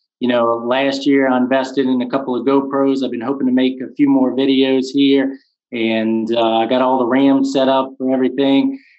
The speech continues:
And then this year they came out with the H rails, which are, you know, built into the Outback.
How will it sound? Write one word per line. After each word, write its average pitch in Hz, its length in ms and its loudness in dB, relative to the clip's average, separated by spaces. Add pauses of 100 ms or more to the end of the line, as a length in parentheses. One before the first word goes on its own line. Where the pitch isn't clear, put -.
(100)
And 120 100 -4
then 123 140 0
this 139 200 0
year 135 160 4
they 120 100 0 (100)
came 139 120 4
out 131 200 2
with 113 100 -6
the 117 80 -6
H 139 300 2
rails, 120 440 -2
which 113 280 -2
are, 104 260 -6
you 127 100 -4
know, 110 100 -4
built 139 360 0
into 127 300 0
the 120 100 -8
Outback. 113 720 -4